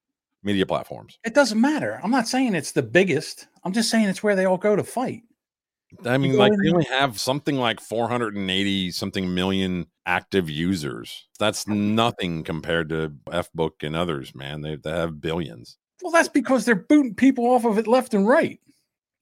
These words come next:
Speaker 2: and people are leaving. But that's where all the battles are going on. Like, they just had Elon Musk, uh, Times Person of the Year,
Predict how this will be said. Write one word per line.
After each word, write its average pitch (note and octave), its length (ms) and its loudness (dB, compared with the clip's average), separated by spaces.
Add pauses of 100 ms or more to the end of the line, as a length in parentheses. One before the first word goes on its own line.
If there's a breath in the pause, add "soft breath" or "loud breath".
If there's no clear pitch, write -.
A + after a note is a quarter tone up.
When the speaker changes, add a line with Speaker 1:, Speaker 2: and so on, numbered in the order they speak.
Speaker 2:
and D3 140 2
people F#3 260 0
are D#3 160 4
leaving. F3+ 320 0
But F3+ 180 2
that's A3+ 240 0
where G#3+ 160 8
all G3 100 10
the E3+ 80 -2
battles G3+ 440 0
are B2 60 -6
going G#2+ 320 -6
on. G2 160 -18 (880)
Like, E3+ 220 6
they F#3 100 8
just A3+ 240 2
had F3 380 4 (320)
Elon D#3 400 2
Musk, C3+ 400 0
uh, A2+ 160 -4
Times D#3+ 560 2
Person C#3+ 420 -2
of A2 140 -4
the A2+ 80 -4
Year, G2+ 320 -8